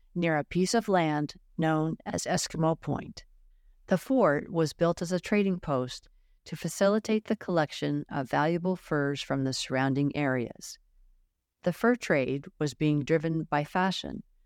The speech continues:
as everyone wanted a beaver fur hat. The fort would serve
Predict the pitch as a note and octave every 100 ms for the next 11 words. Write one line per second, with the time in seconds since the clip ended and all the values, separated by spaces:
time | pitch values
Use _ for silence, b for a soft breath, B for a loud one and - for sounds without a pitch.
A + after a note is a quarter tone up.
0 | _ - A#2 - D#3 D#3+ F#3 F#3 G3 G3
1 | D#3+ D3+ D3+ C#3+ C3+ C3 B2+ C3+ D#3 D3+
2 | - D3 D3 D#3+ B2+ - - - _ _
3 | _ _ _ - - _ - D3+ - E3
4 | F#3+ - G#3+ - - E3 D3+ D#3